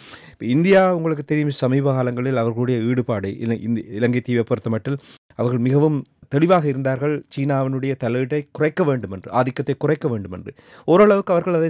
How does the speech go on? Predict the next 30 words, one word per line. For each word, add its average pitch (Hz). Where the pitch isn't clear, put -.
சாதித்திருக்கிறார்கள் 151
என்று 139
தான் 147
நாங்கள் 127
கூறலாம். 117
ஏனென்றால், 120
அந்த 120
தீவுகளை 139
அவர்களுக்கு 120
கொடுத்ததும், 120
இனி 139
இந்த 139
கடல் 143
விமான 135
அந்த 135
பரப்பிலும் 127
கூட 131
அவர்களுக்கு 123
இவர்கள் 120
வழங்கிய 131
அந்த 110
அனுமதி 139
எல்லாமே 127
ஓரளவுக்கு 143
அதை 139
உறுதிப்படுத்துகின்றது. 113
ஆனால், 180
இது 175
எப்படியா 180
இருந்தாலும், 165